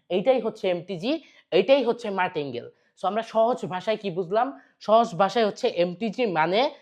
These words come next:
আপনি একটা জায়গা থেকে আপনি আপের দিকে ট্রেড করলেন এক মিনিটের, ঠিক আছে? And আমাদের ওই ট্রেডটা লস গেল, ওই যে লস গেছে সাথে সাথে, লস যে গেছে সাথে সাথে ওইখান থেকে আমরা ওই যে আপে ট্রেড করছিলাম ওই সেম ডিরেকশনে, ওই লেভেল থেকে, ওই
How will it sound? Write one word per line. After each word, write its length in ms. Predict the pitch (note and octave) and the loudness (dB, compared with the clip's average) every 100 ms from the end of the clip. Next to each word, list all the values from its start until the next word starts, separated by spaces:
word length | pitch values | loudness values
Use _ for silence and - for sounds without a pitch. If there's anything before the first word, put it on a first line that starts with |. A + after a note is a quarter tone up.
| _ - | _ -6
আপনি 380 | D3 - A#3 C4 | -6 -4 -4 -2
একটা 340 | G#3 - A#3 | -4 -4 -4
জায়গা 300 | F3 F#3+ G3 | 0 0 0
থেকে 220 | F#3+ A3 A3 | -2 0 0
আপনি 240 | A#3 G3 | 0 -4
আপের 340 | G3 F#3+ G3 | -4 -4 -4
দিকে 180 | E3 G3 | -4 -6
ট্রেড 280 | - F#3+ F#3 | -4 -6 -4
করলেন 280 | G3 G3 G3+ | -6 -4 -4
এক 160 | F3+ F3+ | -4 -6
মিনিটের, 340 | D#3+ A#2+ A#2+ - _ _ _ _ | -8 -10 -14 -18 _ _ _ _
ঠিক 120 | G#3 | -6
আছে? 260 | B3+ C4 - _ _ _ - | -6 -6 -12 _ _ _ -4
And 200 | C#4 D4 - - | -4 -4 -8 -4
আমাদের 320 | G#3 A#3 C4+ | 2 4 6
ওই 100 | B3+ | 4
ট্রেডটা 360 | B3 G#3+ - G#3 | 2 -2 0 -2
লস 340 | D#3 E3+ - | 0 -2 -2
গেল, 140 | - A#2 A#2+ _ _ - | -8 -8 -12 _ _ 2
ওই 140 | D4+ | 4
যে 120 | D4 | 6
লস 320 | B3+ A#3+ F#3+ | 6 4 2
গেছে 300 | G#3+ - B2+ - | -4 -4 -6 -10
সাথে 320 | - - C4+ B3+ | -4 0 0 0
সাথে, 320 | A3+ C3 - _ _ - | -4 -4 -16 _ _ -6
লস 280 | D3+ A#3 F#3+ | 2 2 4
যে 120 | B3+ | 2
গেছে 340 | C4+ C#4 C#4+ E4+ - _ | 2 4 4 4 2 _
সাথে 280 | - A#3 A#3+ | 0 0 2
সাথে 180 | C#4+ D4+ | 0 4
ওইখান 360 | D4+ D4 C4+ | 4 4 0
থেকে 300 | B3 C4+ - | 0 -2 0
আমরা 320 | D#3 D#3+ G3 - - - | 0 2 2 2 -4 -2
ওই 120 | B3+ | 2
যে 100 | A#3+ | 4
আপে 280 | B3+ B3 B3 | 4 2 0
ট্রেড 200 | A#3+ A#3 - | 0 -4 -2
করছিলাম 380 | A#3 A3+ A3 G#3+ | -4 0 0 2
ওই 120 | A#3+ | 0
সেম 340 | A#3+ - A3+ A3 | 0 0 0 0
ডিরেকশনে, 420 | G#3+ D#3 - A#2+ _ _ _ | -2 -2 -8 -16 _ _ _
ওই 140 | G3 A3+ | 2 6
লেভেল 300 | G#3+ G#3 C4 | 6 6 4
থেকে, 220 | A#3+ C3+ | 0 -4
ওই 240 | C#3 C3+ | -6 -8